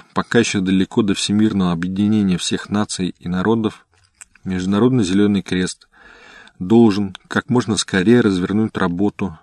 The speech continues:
на уровне государств и правительств. Михаил Горбачёв в детстве искренне верил в необходимость защиты природы. Он рассказывал мне, что он понял это, когда мальчишка играл в саду возле родительского дома.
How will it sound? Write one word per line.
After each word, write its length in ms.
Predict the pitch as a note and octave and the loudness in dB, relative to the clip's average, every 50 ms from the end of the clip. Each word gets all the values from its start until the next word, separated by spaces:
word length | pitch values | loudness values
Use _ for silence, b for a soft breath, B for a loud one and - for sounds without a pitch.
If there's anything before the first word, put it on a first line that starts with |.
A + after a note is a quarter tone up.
| _ - | _ -8
на 160 | G2+ G2+ G2+ | -4 0 2
уровне 440 | G#2+ A2+ A2+ A2+ G#2 F2+ F#2 F#2 F#2 | 4 4 4 4 2 0 0 -2 -2
государств 680 | E2 E2+ - - G2 F#2+ F#2+ G#2+ A2 A2 - - - _ _ | -4 -4 -4 -2 -2 0 2 0 0 -2 -4 -10 -16 _ _
и 60 | - | -16
правительств. 720 | - - G2+ G2 F#2+ F#2 F2 D#2+ - - D2+ - - - - _ _ _ _ _ _ _ _ _ _ - | -8 -4 -2 0 0 0 -2 -4 -6 -12 -16 -16 -18 -20 -20 _ _ _ _ _ _ _ _ _ _ -10
Михаил 480 | A#2 F#2+ G2 - - A#2 B2 C3 C3+ A#2+ | -8 -8 -6 0 4 6 6 6 6 4
Горбачёв 720 | G#2 G#2+ G2+ F#2 G2 G2 F2+ - - G2+ F#2+ - - _ B B B B B B B B B B B B B | 2 0 0 0 0 -2 -2 -2 -4 -4 -4 -6 -10 _ B B B B B B B B B B B B B
в 120 | F#2+ F#2 F#2+ | -8 -4 0
детстве 400 | G2+ A2+ A#2+ - - - A2 A2 | 2 2 2 2 0 0 2 2
искренне 420 | A2 - - - A2+ A2+ A#2 A#2+ | 2 0 0 2 4 4 4 4
верил 340 | A#2 A2 A2 G2+ G2 F#2+ F2 | 6 6 6 6 4 4 0
в 40 | F2+ | 0
необходимость 640 | F#2 F#2 F2 - - F#2+ G2 G#2 A#2+ B2 A#2 G#2 E2+ | -2 -2 -2 -4 -6 -4 -2 -2 0 0 0 0 0
защиты 440 | F2+ F2+ - - - E2+ - - G2+ | -2 -4 -4 -6 -8 -6 -6 -6 -6
природы. 600 | - - G#2 G#2 F#2 G2 F2+ E2+ D#2+ D#2+ D2+ - _ _ _ _ _ _ _ _ _ _ _ - | -2 -2 -2 0 0 0 -2 -4 -4 -8 -12 -16 _ _ _ _ _ _ _ _ _ _ _ -4
Он 140 | G#2 G#2 A2+ | 0 4 4
рассказывал 640 | A#2+ B2 - - - A2+ G#2 F#2 F#2+ G2 G2 F#2 F2+ | 4 4 4 2 0 -2 0 0 -2 -2 -2 -2 -2
мне, 300 | F#2 F#2 F2+ F2 E2+ - _ _ | -2 -2 -2 -4 -4 -8 _ _
что 240 | _ - - - G#2+ | _ -14 -6 -2 -2
он 140 | G2+ G2 F#2 | 0 0 -2
понял 400 | - - C3 B2+ A#2+ G#2+ G2+ F#2+ | -2 -2 0 0 2 2 2 0
это, 300 | F#2 E2+ - - E2+ - B B B B B B B B B B B B | -2 -2 -6 -8 -10 -10 B B B B B B B B B B B B
когда 220 | - G#2 F#2+ G2+ | -4 -2 0 0
мальчишка 560 | G2+ G2+ G2 F2 - - C3 - - - G#2 | 2 0 0 0 0 0 0 2 2 2 2
играл 200 | G2 G#2 G#2 G#2 | 4 4 4 4
в 80 | F#2+ - | 2 0
саду 360 | - - G#2+ G2+ F#2+ G#2 G2 | 0 0 0 2 2 2 2
возле 300 | F#2 G2 F#2+ E2+ F2+ F#2 | 2 0 0 0 0 -2
родительского 680 | F2+ F#2 F#2+ G#2 A2+ A2 A2 G#2 - - - G2 G2 | 0 -2 -2 -2 -2 -4 -4 -6 -6 -4 -2 -2 -2
дома. 440 | F#2 F2+ F#2+ F2+ E2+ E2 D#2+ D2 | 0 0 -2 -2 -2 -4 -6 -8